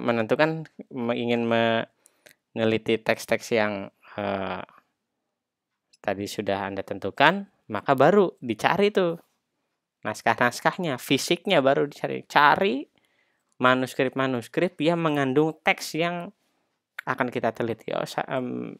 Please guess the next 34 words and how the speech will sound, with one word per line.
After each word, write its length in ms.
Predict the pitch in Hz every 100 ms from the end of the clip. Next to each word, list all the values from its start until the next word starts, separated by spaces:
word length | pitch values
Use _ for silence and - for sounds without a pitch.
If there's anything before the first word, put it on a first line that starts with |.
| -
untuk 240 | 143 -
menentukan 400 | 156 147 160 160
teks, 240 | 214 202
teman-teman 460 | - 156 143 160 185
tidak 220 | 151 113 117
harus 320 | 113 113 - -
menentukan 600 | 123 117 113 117 113 104
judul, 480 | 104 117 147 139 -
eh, 340 | - 57 57 - -
teks 240 | 120 -
yang 80 | 117
akan 120 | 110
dikaji. 500 | 110 143 135 127 - _ _ _
Cukup 400 | - 147 - -
juga 160 | 131 113 113
misalnya 240 | 110 131
dengan 400 | 131 120 110 110 _ - - _
temanya, 400 | 117 120 123 135
"Oh, 80 | 151
saya 320 | 147 151 147
suka 320 | - 135 139
dengan 240 | 127 120 117 117
naskah-naskah 800 | 113 127 120 - 120 117 - -
hadis," 400 | 104 135 151 135
misalnya, 160 | 104
dicari 440 | 98 - 214 220 - _ _ - _ -
naskah-naskah 520 | - - 113 - 110
hadis 480 | 107 104 143 - -
ya, 240 | 123 - -
yang 240 | - -
isinya 480 | - - 113 135 - _
tentang 320 | - - 113 117
hadis 480 | 110 113 123 -
misalnya, 480 | 107 101 101 101 -